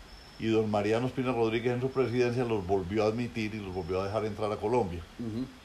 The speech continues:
Speaker 1: No creo que les haya podido devolver las tierras que tenían, que les había dado la corona española, pero sí les permitió volver a entrar al país y volver a, a poner a funcionar sus instituciones educativas. Eh,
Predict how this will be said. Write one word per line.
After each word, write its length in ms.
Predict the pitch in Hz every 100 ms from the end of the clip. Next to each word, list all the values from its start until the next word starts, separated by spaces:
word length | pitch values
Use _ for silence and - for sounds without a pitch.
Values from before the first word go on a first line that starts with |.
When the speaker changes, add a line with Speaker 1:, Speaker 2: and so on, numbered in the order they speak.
| 95
Speaker 1:
No 460 | 107 113 120 120 120
creo 260 | 123 127 123
que 60 |
les 160 | 117 98
haya 200 | 101 110
podido 300 | 117 110 117
devolver 240 | 110 98
las 160 | 104 117
tierras 320 | 131 120 120
que 80 | 117
tenían, 440 | - 95 110 123
que 120 | 120 95
les 200 | 95 95
había 260 | 92 101
dado 140 | 113 -
la 80 |
corona 280 | - 101 107
española, 420 | 117 104 117 131 -
pero 180 | 101 90
sí 100 | 98
les 140 | 110
permitió 380 | - 95 87 107
volver 240 | 107 117
a 40 | 113
entrar 240 | 110 110
al 100 | 107
país 480 | - 95 98 120 120 - - - -
y 60 | 107
volver 360 | 101 90 98
a, 160 | 110 113 110 -
a 120 | 95 95
poner 240 | 98 98
a 60 | 110
funcionar 400 | 110 98 95 95
sus 160 | 120
instituciones 640 | 107 95 90 98 95 110 110
educativas. 640 | 101 95 92 127 110 85 - - - - - - - - - - -
Eh, 480 | 104 104 104 104 101